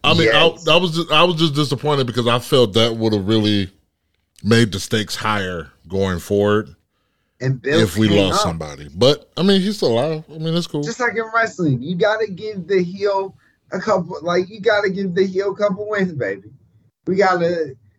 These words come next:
Speaker 2: you, you gotta, come on, you gotta build him up. And I felt like they didn't do that here. I mean, we know he's gonna be back. We know, like, we know he's, uh, uh, can I say bad? But bad. Anyways,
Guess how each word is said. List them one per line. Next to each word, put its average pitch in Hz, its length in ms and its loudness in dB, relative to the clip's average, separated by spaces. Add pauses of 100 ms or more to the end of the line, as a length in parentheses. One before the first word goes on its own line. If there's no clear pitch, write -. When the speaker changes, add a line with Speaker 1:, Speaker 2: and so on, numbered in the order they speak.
(200)
Speaker 2:
you, 165 280 -8
you 190 160 -4
gotta, 208 400 2 (580)
come 233 200 -2
on, 143 200 2
you 156 100 -4
gotta 196 200 2
build 214 200 0
him 196 140 -4
up. 143 220 -4 (200)
And 170 280 -6
I 156 260 -2
felt 170 260 -2
like 160 200 0
they 170 120 -4
didn't 160 420 -4
do 151 120 4
that 147 160 4
here. 135 320 0
I 147 40 -2
mean, 151 300 -2
we 170 120 0
know 185 200 0
he's 190 120 0
gonna 160 160 -4
be 143 80 2
back. 113 340 -2
We 147 100 2
know, 156 300 -2 (680)
like, 139 220 2 (100)
we 160 200 0
know 180 320 0
he's, 156 420 -6 (300)
uh, 143 260 2 (1200)
uh, 139 260 0 (840)
can 139 180 -2
I 170 40 -2
say 185 380 -6
bad? 185 420 -4 (100)
But 180 340 0 (440)
bad. 175 440 -4 (640)
Anyways, 143 400 2